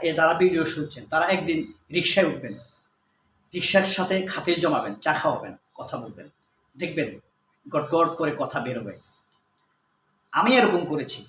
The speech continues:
কয়েকজনের সাথে। তাদের কথা ভাই, বিএনপি কর্ম এলাকায়, কারণ বিএনপির লোকেরা সন্ত্রাস করে, বাড়িতে হামলা করে, রিকশা ভেঙে দেয়, চাঁদা নেয়,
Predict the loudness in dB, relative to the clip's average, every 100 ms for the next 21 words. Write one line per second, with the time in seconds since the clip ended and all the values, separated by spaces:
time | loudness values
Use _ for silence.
0 | -2 0 0 -2 -6 -8 -12 -20 -20 _
1 | _ _ _ _ _ -2 2 4 6 6
2 | 6 2 0 -10 -20 -6 0 2 2 2
3 | 2 2 0 -2 -4 -8 0 0 2 0
4 | 0 2 2 2 2 0 0 2 4 2
5 | 0 -4 -6 -16 _ _ _ _ _ 2
6 | 4 4 4 2 4 2 2 -4 -8 -20
7 | _ _ _ -2 2 4 4 2 0 0
8 | -2 -6 _ 0 2 2 -2